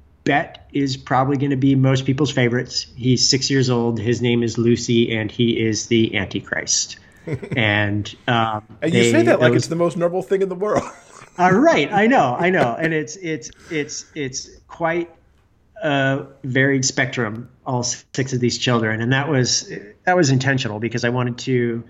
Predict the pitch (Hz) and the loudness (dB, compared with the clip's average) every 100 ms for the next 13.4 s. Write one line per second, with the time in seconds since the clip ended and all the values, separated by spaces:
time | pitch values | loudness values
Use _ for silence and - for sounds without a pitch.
0 | _ _ _ _ 131 139 147 139 156 135 | _ _ _ _ 0 2 2 2 2 2
1 | 123 117 120 117 107 - 110 98 107 113 | 0 -2 -4 -4 -4 -4 -2 -4 -2 -2
2 | 120 123 123 139 139 - - - 131 127 | 0 0 4 4 4 0 -4 -2 0 0
3 | 127 123 123 123 127 131 120 - - 123 | 0 -2 -2 -2 0 -2 0 -2 0 0
4 | 123 - - _ _ _ _ _ - 120 | 0 -8 -20 _ _ _ _ _ -4 -2
5 | 107 104 - 123 151 147 123 - 127 117 | -2 -4 -8 -2 2 2 2 -2 -4 -4
6 | - 131 - 117 120 113 110 110 120 113 | -2 -2 0 0 0 -2 -4 -6 -4 -2
7 | 120 - 131 113 151 131 104 110 110 - | -2 -2 -2 0 2 2 2 0 -2 0
8 | 120 110 110 107 117 117 - 120 131 117 | 0 2 2 0 0 -2 -2 -4 -4 -4
9 | 117 113 104 - 123 113 127 123 107 123 | -4 -2 -4 -2 -2 -2 -2 -4 -2 2
10 | 120 120 - - - - - _ - 127 | 2 0 -6 -18 -20 -20 -20 _ 0 2
11 | 131 120 117 117 135 123 131 123 127 107 | 4 2 2 2 4 4 2 0 -2 -2
12 | 117 113 - 160 170 113 - 117 107 110 | -2 -2 -2 0 0 -2 -4 -4 -2 -2
13 | 120 123 113 - | 0 0 0 -4